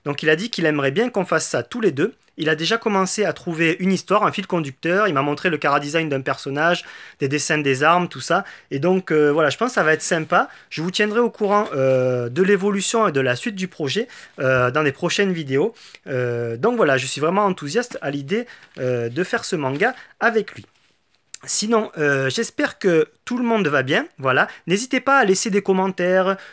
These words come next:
euh, à m'écrire, à me contacter, à mettre un petit smiley, voilà. Ça fait toujours super plaisir, euh, d'avoir de vos nouvelles. Et, euh, voilà, sinon, prenez soin de vous, continuez à faire des choses qui vous font plaisir, des choses que vous aimez.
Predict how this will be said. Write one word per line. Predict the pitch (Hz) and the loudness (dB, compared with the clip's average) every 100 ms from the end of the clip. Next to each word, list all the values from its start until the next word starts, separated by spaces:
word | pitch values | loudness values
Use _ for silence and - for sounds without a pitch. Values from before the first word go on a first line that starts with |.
| _ | _
euh, | 143 139 143 139 139 143 | -4 -2 0 0 2 2
à | 143 | 0
m'écrire, | 151 196 - 165 165 170 | 0 0 -2 -4 -2 2
à | 127 | 0
me | 131 | 0
contacter, | 156 147 175 - 143 147 139 | -4 -4 -4 -4 -4 0 0
à | |
mettre | 131 - | 0 -4
un | 135 | -6
petit | 127 - | -6 -4
smiley, | - 160 156 143 | 0 0 2 2
voilà. | 139 131 - - | 2 0 -2 -8
Ça | - 151 | -6 0
fait | 185 | 0
toujours | 196 190 247 | 2 2 2
super | - 202 233 220 | -2 -2 -2 -2
plaisir, | - 202 180 247 - - - | 0 -2 2 0 -2 -12 -2
euh, | 143 147 | 2 2
d'avoir | 165 175 247 160 | 2 4 2 4
de | 180 | 2
vos | 226 | 4
nouvelles. | 220 180 131 120 - - _ - | 2 2 0 -4 -12 -20 _ -6
Et, | 160 160 | -2 2
euh, | 156 147 143 139 139 135 | 4 2 0 -2 -2 -2
voilà, | 143 147 | 0 -2
sinon, | 120 208 240 359 - _ _ | -2 -2 0 -2 -8 _ _
prenez | - 320 302 | 0 2 2
soin | - 233 | 2 2
de | 160 | 0
vous, | 151 254 | -2 -2
continuez | 285 285 277 | -2 2 0
à | 262 | 2
faire | 220 | 0
des | 196 | 0
choses | 202 202 135 120 _ | 0 0 -2 -4 _
qui | - | -2
vous | 269 | -2
font | 269 240 | 0 -4
plaisir, | 214 156 165 | -2 0 0
des | 220 | 0
choses | - 135 117 | -2 -4 -6
que | - 285 | -2 0
vous | 254 208 | 0 0
aimez. | 165 147 214 | 2 2 -2